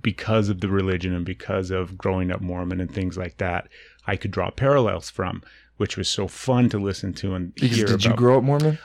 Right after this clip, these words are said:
Speaker 1: I did. Like, I grew up here in Utah, right? So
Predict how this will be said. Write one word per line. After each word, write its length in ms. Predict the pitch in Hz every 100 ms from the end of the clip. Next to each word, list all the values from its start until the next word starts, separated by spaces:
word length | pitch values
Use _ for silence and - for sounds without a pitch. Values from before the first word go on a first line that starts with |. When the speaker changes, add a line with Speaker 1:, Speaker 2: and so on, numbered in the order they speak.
| -
Speaker 1:
I 80 | 143
did. 520 | 113 170 175 180 175 - -
Like, 400 | 143 131 123 - -
I 100 | 123
grew 220 | 98 127
up 120 | 131
here 160 | 139 135
in 80 | 131
Utah, 300 | 110 113 110
right? 360 | 104 101 113
So 440 | - 107 98 95